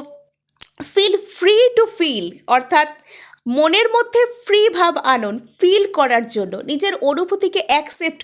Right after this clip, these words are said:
করুন। যেই আপনার মনের মধ্যে থাকুক এই মুহূর্তে, তাকে যে আপনি মনে মনে অ্যাকসেপ্ট করে নিয়েছেন, সে আপনার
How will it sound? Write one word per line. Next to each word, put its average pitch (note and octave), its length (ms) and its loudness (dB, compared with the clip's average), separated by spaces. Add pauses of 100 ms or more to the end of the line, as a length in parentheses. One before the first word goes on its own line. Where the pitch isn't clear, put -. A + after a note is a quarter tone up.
করুন। F3 200 -4 (580)
যেই F#4 280 4 (140)
আপনার G#4+ 340 -2
মনের E4+ 320 -2
মধ্যে E4 220 -4 (120)
থাকুক D4 340 -4 (160)
এই D4 80 0 (100)
মুহূর্তে, C4 400 -4 (240)
তাকে B3 280 -2 (100)
যে F4 60 -4 (100)
আপনি D4+ 180 -8 (120)
মনে B3 240 -4
মনে C#4 160 -4 (120)
অ্যাকসেপ্ট F4 460 -2 (100)
করে A#3+ 260 0
নিয়েছেন, - 380 -4 (420)
সে - 80 4 (140)
আপনার G4+ 240 -4